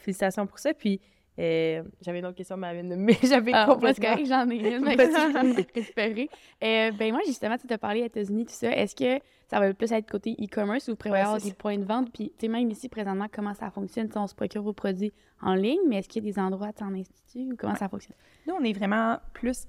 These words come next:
Speaker 3: en ligne.
Speaker 1: Mhm.
Speaker 3: On a, euh, une quarantaine d'instituts qui conseillent nos produits. Euh, mais je dirais que la, la grande majorité de notre clientèle se, se situe en ligne. Donc, euh, c'est pour
Speaker 1: Mhm.
Speaker 3: ça qu'on a notre intelligence artificielle, parce
Speaker 1: Ouais.
Speaker 3: que ça permet aux gens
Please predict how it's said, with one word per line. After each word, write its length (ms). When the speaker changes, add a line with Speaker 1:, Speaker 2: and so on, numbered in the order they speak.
Speaker 3:
en 180
ligne. 520
Speaker 1:
Mhm. 60
Speaker 3:
On 180
a, 40
euh, 180
une 120
quarantaine 460
d'instituts 580
qui 180
conseillent 440
nos 160
produits. 580
Euh, 320
mais 140
je 60
dirais 220
que 100
la, 260
la 140
grande 240
majorité 400
de 20
notre 180
clientèle 600
se, 640
se 160
situe 360
en 160
ligne. 280
Donc, 200
euh, 80
c'est 120
pour 80
Speaker 1:
Mhm. 60
Speaker 3:
ça 80
qu'on 180
a 40
notre 200
intelligence 440
artificielle, 720
parce 180
Speaker 1:
Ouais. 40
Speaker 3:
que 80
ça 160
permet 320
aux 120
gens 260